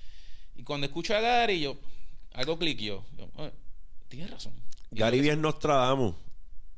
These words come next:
Speaker 2: O sea, Gary Vee predijo la venta de Instagram.
Speaker 1: Sí.
Speaker 2: Eso no, eso no es chiste.
Speaker 1: Sí, sí,
Speaker 2: Vayan
Speaker 1: verdad,
Speaker 2: y
Speaker 1: verdad.
Speaker 2: búsquenlo. Gary Vee predijo que Facebook iba a adquirir Instagram.
Speaker 1: Eso es correcto.
Speaker 2: Así pasó.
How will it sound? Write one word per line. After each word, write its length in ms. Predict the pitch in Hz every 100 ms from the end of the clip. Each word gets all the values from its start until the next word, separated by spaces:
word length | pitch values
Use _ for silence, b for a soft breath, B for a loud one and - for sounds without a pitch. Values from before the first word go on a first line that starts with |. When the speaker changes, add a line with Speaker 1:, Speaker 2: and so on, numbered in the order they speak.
| - B B 196
Speaker 2:
O 40 |
sea, 240 | 135 127 120
Gary 320 | 120 127 139
Vee 140 | 147
predijo 580 | 151 147 131 131 143 151
la 120 | 139
venta 440 | 120 117 127 - 131
de 100 | 120
Instagram. 540 | 135 - 117 92 85
Speaker 1:
Sí. 120 | -
Speaker 2:
Eso 180 | 98 123
no, 220 | 143 147
eso 260 | 113 117 143
no 60 | 147
es 60 |
chiste. 400 | - 143 - 104
Speaker 1:
Sí, 140 | 101 104
sí, 80 |
Speaker 2:
Vayan 300 | 117 139 151
Speaker 1:
verdad, 20 | 143
Speaker 2:
y 40 |
Speaker 1:
verdad. 140 | 135 143
Speaker 2:
búsquenlo. 420 | 123 113 98 87
Gary 280 | 110 123 143
Vee 160 | 143
predijo 640 | 156 147 131 151 156 147 147 b b b -
que 140 | 120
Facebook 640 | - 143 151 110 160 - -
iba 320 | 123 135 143
a 160 | - 120
adquirir 480 | - 120 113 135 -
Instagram. 640 | 123 123 127 104 90 82
Speaker 1:
Eso 200 | - -
es 40 | 110
correcto. 160 | 107
Speaker 2:
Así 220 | 98 113 120
pasó. 380 | 131 107 113